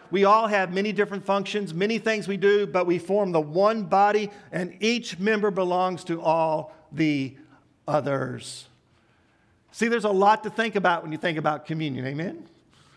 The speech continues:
Put it to where God wants you to use it and to grow spiritually the way He wants you to s-, do that. Let's stand together.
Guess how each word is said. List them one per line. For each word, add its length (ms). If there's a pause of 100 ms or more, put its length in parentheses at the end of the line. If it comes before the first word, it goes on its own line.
(840)
Put 260
it 240 (640)
to 80
where 140
God 380
wants 240
you 80
to 60
use 320
it 280 (760)
and 140
to 60
grow 240
spiritually 420
the 100
way 100
He 60
wants 220
you 60
to 140
s-, 200 (180)
do 140
that. 140
Let's 160
stand 260
together. 300